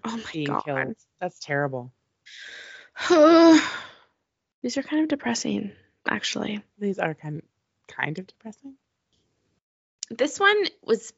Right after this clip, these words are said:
Speaker 1: pretty famous. It actually has a name. It's called the Columbia Accident. It involved Lon Dawson in nineteen ninety-eight. So on Christmas Eve at ten forty A M, the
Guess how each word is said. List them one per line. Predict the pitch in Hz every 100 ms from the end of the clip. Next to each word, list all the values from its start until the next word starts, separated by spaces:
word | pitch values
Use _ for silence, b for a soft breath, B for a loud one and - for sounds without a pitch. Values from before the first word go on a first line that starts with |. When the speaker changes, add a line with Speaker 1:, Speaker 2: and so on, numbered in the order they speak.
| _
Speaker 1:
pretty | - - 214 247
famous. | - - 180 175 165 185
It | - - - - -
actually | 208 254
has | 240
a | 208
name. | 190 180 175
It's | 170 -
called | 214 196
the | 202
Columbia | - 202 175 180 196 208
Accident. | - 208 - 240 240 233 - B B B B
It | -
involved | 220 208 208 196 196 -
Lon | 196 196 196 254
Dawson | 240 202 196 - 196 233 285 -
in | - 202
nineteen | 190 190 247
ninety-eight. | 226 240 226 196 - - _ B B B
So | - - 254 247 233 240 220
on | 208
Christmas | 220 277 302 330 -
Eve | 104 185 208 247 - -
at | 196 196 190 -
ten | 247 247
forty | 269 - 254 254
A | - 214 196
M, | 180 180 185 - - _ _ _ _ -
the | 208 196 196 196 196 -